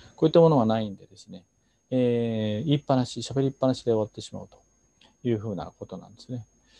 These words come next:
で、そういうふうな感じが起きないようにっていうんで、ここでちゃんとタイプをしてしまうんですね。さ-、で、催眠中に、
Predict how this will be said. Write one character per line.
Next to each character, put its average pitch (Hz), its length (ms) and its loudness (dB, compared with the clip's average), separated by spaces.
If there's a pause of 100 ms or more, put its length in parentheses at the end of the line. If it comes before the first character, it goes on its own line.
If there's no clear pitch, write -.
(220)
で、 170 380 4
そ - 640 -2
う - 40 8
い - 20 8
う - 20 8
ふ 196 60 6
う 202 40 6
な 151 160 8
感 127 220 6
じ 127 120 4
が 127 280 6
起 127 60 -2
き 156 100 4
な 139 80 8
い 123 80 8
よ 120 100 6
う 127 40 6
に 131 100 4
っ - 20 -4
て - 80 0
い - 20 4
う - 20 4
ん - 20 4
で、 127 60 2
こ 110 60 -4
こ 98 60 0
で 95 120 2
ち - 80 -10
ゃ 87 80 -2
ん 85 60 -6
と 90 280 -4
タ 104 100 -2
イ 92 40 -2
プ - 120 -10
を 87 120 -8
し - 40 -14
て 101 120 -10
し - 100 -14
ま 87 80 -8
う - 40 -10
ん - 20 -12
で - 60 -18
す - 100 -10
ね。 120 100 -2
さ-、 147 260 -2
で、 147 100 6
催 190 220 6
眠 220 140 8
中 226 200 8
に、 208 240 4